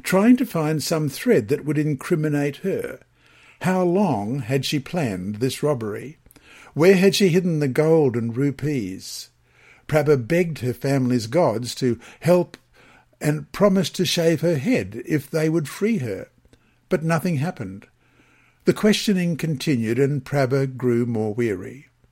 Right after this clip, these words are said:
One night, as she slept on the cement floor, she dreamed that a man in white touched her and told her not to be afraid.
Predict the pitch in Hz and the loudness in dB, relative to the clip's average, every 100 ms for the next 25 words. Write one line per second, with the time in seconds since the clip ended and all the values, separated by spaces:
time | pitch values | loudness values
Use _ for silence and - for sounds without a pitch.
0 | _ _ _ 123 117 110 101 110 110 190 | _ _ _ -4 -2 -2 -2 -4 -4 -4
1 | 135 - 123 - 139 - 120 120 - 135 | -4 -4 -8 -4 -4 -2 -2 -2 -2 0
2 | 131 117 196 208 110 120 - - - - | 0 -2 -2 0 0 -4 -8 -20 -16 -2
3 | 196 135 226 254 240 175 151 143 156 170 | 0 4 6 6 6 4 2 2 0 0
4 | 170 160 139 101 - - 147 - - 120 | -2 0 0 0 -4 -6 -6 -6 -2 0
5 | 113 120 127 151 175 147 160 151 151 160 | 2 0 0 2 2 2 0 0 -4 -4
6 | 156 160 147 151 160 107 92 87 | -2 0 0 0 2 0 -2 -6